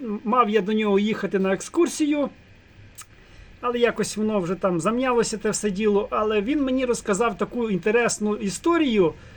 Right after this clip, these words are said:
можливо, комусь ще пригодиться. Е, значить, е, історія така. Е, його знайомий купив в нього курча. Е, чи як там правильно? Певне, що курча вона називається. Стра-, страуса.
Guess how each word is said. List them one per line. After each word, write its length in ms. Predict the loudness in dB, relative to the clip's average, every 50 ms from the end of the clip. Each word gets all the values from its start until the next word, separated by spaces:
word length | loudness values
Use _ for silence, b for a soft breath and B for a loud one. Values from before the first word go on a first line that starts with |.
| B B B B B -2
можливо, 460 | -2 0 2 4 6 6 6 6 4
комусь 280 | 2 2 4 4 4
ще 160 | 2 2 0 -2
пригодиться. 720 | 0 2 2 2 4 2 0 0 -4 -8 -10 -14 -18 -20 B B B B B B B B B B B -6
Е, 100 | -6 -4
значить, 580 | -2 -2 -2 -2 0 0 -2 -2 -2 -6 -8 -4
е, 180 | -2 -2 -2 -4 B B B B B B B B B -8
історія 520 | -8 -8 -4 0 0 2 4 6 4 4 4 -2 -6
така. 440 | -6 -6 -4 -4 -4 -4 -4 -8 B B B B B B B -20 -12 -6
Е, 760 | -4 -2 0 2 2 2 4 2 2 2 0 0 -2 -4 -6 -8 -12 -16 -14 -6
його 260 | -2 0 2 2 2
знайомий 460 | 2 2 2 2 4 4 4 2 0 0
купив 360 | -2 -6 -4 0 0 2 2
в 20 |
нього 320 | 2 2 2 4 4 2 2
курча. 560 | 0 -4 -4 -4 0 0 0 0 0 -2 -10 -18 _ -20 -20 -20 _ -20 -20 -20 _ _ _ -12
Е, 580 | -12 -10 -10 -10 -10 -10 -10 -8 -8 -8 -8 -8 -10 -14 -18 -20 -20 -20 -20 _ _ _
чи 160 | -14 -4 -2 -2
як 100 | -2 -2
там 120 | -6 -8 -6
правильно? 280 | -4 -6 -6 -6 -6
Певне, 200 | -6 -6 -6 -6
що 140 | -6 -8 -8
курча 300 | -4 -4 -2 0 0 0
вона 160 | 2 2 2
називається. 560 | 4 2 2 2 0 0 0 -2 -2 -4 -6 -8
Стра-, 400 | -4 2 2 4 4 2 -2 -6
страуса. 680 | -8 0 2 4 6 6 6 4 2 0 0 -2 -2